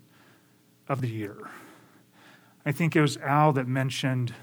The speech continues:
in care group this week, just the feeling of going to work in the dark and going home in the dark. And, and, uh, for some of us, we don't have windows from our office space. And so it's just dark, and it feels dark.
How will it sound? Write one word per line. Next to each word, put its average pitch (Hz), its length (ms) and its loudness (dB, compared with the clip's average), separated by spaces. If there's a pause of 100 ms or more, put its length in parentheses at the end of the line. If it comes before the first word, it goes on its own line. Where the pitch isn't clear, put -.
(720)
in 135 140 -2
care 147 200 2
group 127 220 -2
this - 240 -4
week, 127 320 -4
just - 260 -2
the - 60 -6
feeling 156 600 4
of 120 380 0 (460)
going 160 340 4
to 147 140 0
work 151 400 4 (240)
in 147 120 -2
the 131 60 -2
dark 123 420 2
and 127 120 -2
going 143 260 4
home 160 480 2
in 139 60 2
the 131 80 0
dark. 127 340 2
And, 127 240 0 (560)
and, 135 400 4
uh, 131 200 4
for 143 120 -2
some 190 240 8
of 156 140 6
us, 147 180 4
we 160 80 6
don't 156 160 6
have 156 300 6
windows 139 720 0 (720)
from 160 240 2
our 127 120 2
office 139 360 2
space. 113 420 -4
And 131 100 -2
so 139 380 4 (380)
it's 147 180 0
just 156 240 2
dark, 123 460 2 (340)
and 139 100 -2
it 127 60 -2
feels 139 260 2
dark. 127 480 0